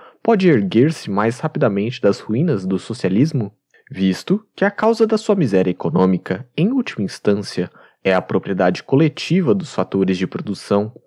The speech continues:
A solução e a chave para um futuro próspero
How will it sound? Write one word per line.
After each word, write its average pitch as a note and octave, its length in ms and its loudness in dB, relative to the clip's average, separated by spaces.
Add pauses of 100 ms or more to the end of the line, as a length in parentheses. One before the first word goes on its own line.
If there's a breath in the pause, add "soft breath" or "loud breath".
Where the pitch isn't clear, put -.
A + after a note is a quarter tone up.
(460 loud breath)
A G2 80 -2
solução F2 680 -4 (160)
e G2+ 120 -2
a E2+ 120 0
chave B2+ 480 -2
para - 180 -6
um F#2 60 -10
futuro - 340 -6
próspero C#3 640 0